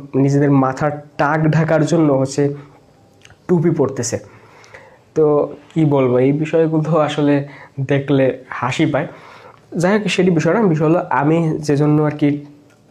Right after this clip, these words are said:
টুপি নিয়ে কথা বলতেছি সেটি হচ্ছে যে দেখেন আমার বর্তমানে মাথায় হচ্ছে এত পরিমাণ খুশকি হয়েছে বা হচ্ছে এতটাই হচ্ছে সমস্যা, সারাক্ষণ হচ্ছে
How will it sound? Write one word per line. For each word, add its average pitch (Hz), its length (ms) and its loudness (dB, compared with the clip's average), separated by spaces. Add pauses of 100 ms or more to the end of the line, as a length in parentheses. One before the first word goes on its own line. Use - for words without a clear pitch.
(140)
টুপি 147 300 2
নিয়ে 147 180 2
কথা 127 180 -2
বলতেছি 131 400 -2
সেটি 147 240 -4
হচ্ছে 156 200 -4
যে 180 80 -2 (560)
দেখেন 143 280 0 (1120)
আমার 151 340 2
বর্তমানে 151 500 2 (760)
মাথায় 151 460 2
হচ্ছে 156 240 0 (680)
এত 143 140 0
পরিমাণ 156 360 2
খুশকি 190 440 0
হয়েছে 151 360 2 (140)
বা 147 120 2
হচ্ছে 143 280 0
এতটাই 160 560 0
হচ্ছে 165 200 -2
সমস্যা, 143 540 -2 (300)
সারাক্ষণ 143 440 -2
হচ্ছে 147 340 0